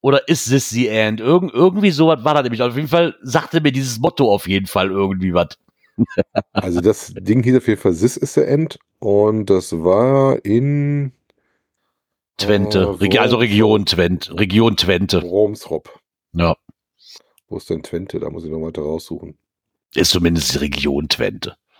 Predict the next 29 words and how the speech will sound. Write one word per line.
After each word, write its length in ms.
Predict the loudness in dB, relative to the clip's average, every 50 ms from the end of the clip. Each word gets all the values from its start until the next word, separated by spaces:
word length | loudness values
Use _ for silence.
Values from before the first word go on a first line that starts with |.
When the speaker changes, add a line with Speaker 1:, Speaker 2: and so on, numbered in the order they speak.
| _ -20 -18
Speaker 2:
Ja, 200 | -14 -12 -12 -12 -14 _ _ -20 -16 -14
ja, 600 | -10 -8 -6 -4 -4 -2 0 2 2 2 0 0
so 220 | 0 0 0 0 0
auf 180 | 0 -2 0
Höhe 200 | 0 2 2 2
von 200 | 2 2 -2 0
Lingen. 480 | 0 2 2 4 4 4 2 0 -2 -12 _ _ _ -20 _ _ -20 _
Auch 220 | _ 0 0 0 -2
nicht 380 | -2 -2 -2 -4 -16 -12 0
weit 220 | 0 0 0 0 -6
entfernt 340 | -12 -4 0 0 0 0 0
von 80 | -4
der 80 | -4 -2
deutschen 260 | -2 -4 -6 -6 -12
Grenze. 340 | -12 -12 -14 -16 -16 -20 -20 _ _ _ _ -12 -12 -12 -10 -16 -18 -18 -20 -20 -20 _ _ _ _
Speaker 1:
Nee, 280 | 0 0 0 0 -2 -8 _ _
weit 260 | 0 0 0 -2 -4
war 80 | -2
die. 120 | -2 -2 -2 -2 -10 -12
Aber 200 | -4 -4 -4 -2
auch 140 | -2 -2 -2
so 200 | 0 2 4 4
ein 240 | 6 6 4 2 0 -4 _ _ _ _ -8
Event, 500 | -6 -6 -2 -2 0 0 0 -2 0 0
was 220 | -2 0 0 -6
hier 220 | -4 0 0 2
irgendwie 600 | 2 0 2 2 2 2 2 -2 -2 0 -2 0
nicht 240 | 0 0 0 0 -2 -6
so 440 | -2 0 2 4 4 4 2 0